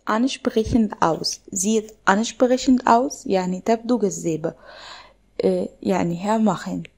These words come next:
بيجي بمعنى حاجة بتثير إعجابك أو حد شكله كده جذاب، يبدو جذاب. Beispiel, in diesem Kleid macht sie gar nichts her. In diesem Kleid macht sie gar nichts her.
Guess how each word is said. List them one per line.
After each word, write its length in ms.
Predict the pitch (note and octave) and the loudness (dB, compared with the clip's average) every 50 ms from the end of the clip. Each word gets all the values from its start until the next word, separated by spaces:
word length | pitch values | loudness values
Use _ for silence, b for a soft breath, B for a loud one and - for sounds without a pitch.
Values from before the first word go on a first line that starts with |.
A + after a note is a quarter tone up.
| _ _ _ _ _ _ | _ _ _ _ _ _
بيجي 240 | G3+ G#3 G#3+ G#3 | -4 -2 -2 -2
بمعنى 280 | G3+ F#3+ F#3+ F3 F3 F3+ | -2 0 -2 -2 -2 -4
حاجة 280 | F3+ - A#3 A3+ G3+ G3 | -4 -2 -2 0 0 0
بتثير 380 | - - - - A3+ A3+ - | -2 -4 0 2 2 2 2
إعجابك 600 | - G#3+ A3 G#3+ A#3 B3 B3 C#4 C#4 - - - - | 0 -2 0 0 0 0 0 -4 -8 -6 -10 -10 -4
أو 280 | - A#3 A#3 B3+ C#4 D4 - B B B B B B B | -2 0 0 0 -2 -4 -10 B B B B B B B
حد 340 | B - - C4+ C4+ A#3+ G#3+ | B -2 0 0 0 2 -2
شكله 360 | A3 - - A#3+ - - A3+ | -4 -4 -6 -8 -4 -4 -4
كده 360 | A3 - A#3 A#3+ B3+ B3 B3+ - - | 0 2 2 2 2 0 -2 -10 -10
جذاب، 560 | G3 F#3+ F#3+ F3 E3 - - F3 E3+ D#3+ D#3+ - _ _ _ | -2 -2 -2 -2 -2 -6 -4 -4 -4 -4 -4 -8 _ _ _
يبدو 360 | G#3 G#3 A3+ A3 G#3+ G#3 A3 | 2 2 2 2 0 -4 -2
جذاب. 400 | G3 - E3 D#3 - - - - - _ B B B B B B B - | -2 -2 -4 -4 -4 -4 -4 -4 -4 _ B B B B B B B 6
Beispiel, 640 | A#3 B3+ C4 B3+ - - - B3 B3+ B3+ B3 C4 - - - | 6 6 6 4 0 0 2 4 4 4 2 -2 -6 -4 0
in 160 | G#3+ G#3 G#3+ G3+ | 2 2 4 4
diesem 340 | A3 B3 B3 C#4+ D4+ D#4+ | 2 2 2 2 2 2
Kleid 480 | C#4 - A3+ G3 F3+ F3 F3+ F3+ - - | 2 4 4 4 6 4 2 0 0 2
macht 300 | G3 G3 F#3+ - - - | 2 2 2 0 -8 -12
sie 320 | - F3 F#3 G#3 G#3 G3 | -10 -4 2 4 4 4
gar 260 | F#3 - G3 G3+ A3+ B3 | 4 6 6 8 8 8
nichts 340 | B3+ A#3 A#3 A#3 A#3 - - - - | 8 6 6 4 2 -4 -10 -6 0
her. 340 | F#3+ E3 D3+ D3 - - - - B B B B B B B B B B - | 2 2 2 2 -2 -4 -6 -12 B B B B B B B B B B 0
In 160 | G3+ G3 F#3 | 0 2 2
diesem 360 | G3 F#3 E3 F3+ F#3 F3+ E3+ | 2 0 0 0 -4 -4 -4
Kleid 380 | - F#3 F3 E3+ F3 F#3+ A3 A3+ - _ _ - | -2 2 4 6 6 4 4 0 -6 _ _ -2
macht 340 | F#3 F#3 F#3 F3+ - - _ | 0 0 0 -2 -6 -12 _
sie 340 | - - F#3 G#3 A#3+ C4 A#3+ | -8 -4 -2 0 0 0 2
gar 220 | G#3+ F#3+ F3+ F3 | 2 2 2 2
nichts 360 | E3+ E3 E3+ F3+ G#3+ - - - - - | 0 0 0 0 0 -2 -2 -14 -14 -4
her. 240 | F3+ E3 D3+ - - | -2 0 0 0 -2